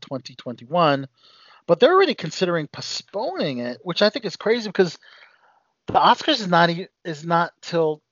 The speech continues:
February of next year. So they're even concerned about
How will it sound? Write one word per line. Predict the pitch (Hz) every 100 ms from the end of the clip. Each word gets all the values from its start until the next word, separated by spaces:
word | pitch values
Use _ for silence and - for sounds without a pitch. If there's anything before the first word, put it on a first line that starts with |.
| _ _ _ -
February | 185 185
of | 151 143
next | 151 156 - - 156
year. | 196 320 165 98
So | -
they're | 180 262
even | 359 269 185
concerned | 170 - 180 165 160
about | 156